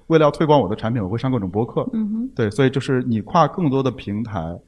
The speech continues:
Speaker 1: 更多的不同的领域的人，能带来更多的这种转化，
Speaker 2: 嗯哼。
Speaker 1: 而不仅仅是说我努力努力。因为，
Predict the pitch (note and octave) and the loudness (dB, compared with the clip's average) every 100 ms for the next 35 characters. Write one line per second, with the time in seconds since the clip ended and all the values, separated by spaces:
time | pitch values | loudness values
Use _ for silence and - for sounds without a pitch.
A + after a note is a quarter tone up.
0 | _ _ _ - F#3+ D#3 C#3+ C#3+ C3 C#3 | _ _ _ 0 2 2 2 0 0 -2
1 | C#3+ G#2 B2+ C#3 G#2 G#2+ A#2+ G#2+ G2 F2 | -6 -4 -2 -2 -4 -2 -2 -2 -2 -4
2 | G2+ - _ A2+ A2 C3 A2+ A#2 C3 A2+ | -6 -10 _ -8 -2 0 0 0 -2 0
3 | B2 A2 G#2 G2+ G#2 - B2 A2 - G#3 | 0 0 -2 -4 -6 -6 -8 -10 -6 -2
4 | F#3+ B2+ E3 C3+ E3 C3+ A#2 A2 B2 G#2+ | 2 0 0 0 0 0 -2 -2 -2 0
5 | F#2+ F#2+ B2 G#2 G2 C3+ A2+ F#2+ G#2 A2+ | -2 -2 -4 -4 -2 0 0 -2 -4 -2
6 | D#3 F3 F3+ | 0 2 2